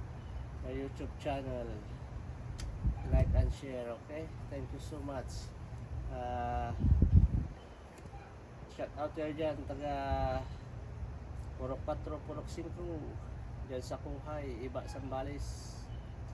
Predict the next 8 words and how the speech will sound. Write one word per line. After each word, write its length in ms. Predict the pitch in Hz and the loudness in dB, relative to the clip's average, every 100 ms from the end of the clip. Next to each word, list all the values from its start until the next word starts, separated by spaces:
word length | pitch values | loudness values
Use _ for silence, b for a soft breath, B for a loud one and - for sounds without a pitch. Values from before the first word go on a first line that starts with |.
| - - - - - - - | -6 -6 -8 -8 -8 -8 -6
Ah, 160 | 113 110 | -6 -4
shout 200 | - 117 120 | -4 -4 -2
out 80 | 117 | -2
kayo 160 | 135 131 127 | -2 -2 0
dyan. 320 | 151 143 135 120 117 - - - - - - - - - - - - - - | 0 0 -2 -4 -6 -8 -8 -6 -6 -6 -6 -6 -8 -6 -8 -6 -6 -8 -4
Dyan 200 | 120 120 | -2 -2
sa 180 | - 127 123 120 120 120 117 117 113 110 120 - - - - - - - - - - - - - | 0 0 2 0 0 0 0 0 -2 -4 -6 -10 -10 -8 -8 -8 -6 -6 -8 -8 -10 -8 -6 -4
Davao, 560 | 120 123 156 165 143 | -2 2 4 2 0